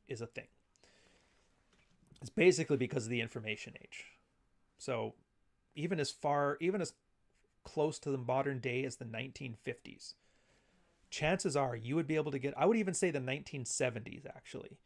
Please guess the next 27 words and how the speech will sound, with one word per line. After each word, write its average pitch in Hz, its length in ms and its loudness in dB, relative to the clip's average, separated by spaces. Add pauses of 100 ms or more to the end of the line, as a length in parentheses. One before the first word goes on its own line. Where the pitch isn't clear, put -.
(340)
You 147 140 -2
were 190 60 8
able 160 280 4
to - 100 -6
get 120 180 2
out 156 120 4
of 147 80 2
high 127 180 2
school 156 380 0
and 117 140 -8
get 117 120 -2
a 110 60 -8
job. - 280 -10 (760)
There 120 100 -10
was 120 120 -12
a 120 40 -18
job 107 280 -8
at - 80 -16
the - 120 -16
mill, 147 560 2
there 143 100 -18
was 139 80 -18
a - 140 -16
job 117 240 -6
at - 120 -20
the - 60 -20
plant, 151 500 0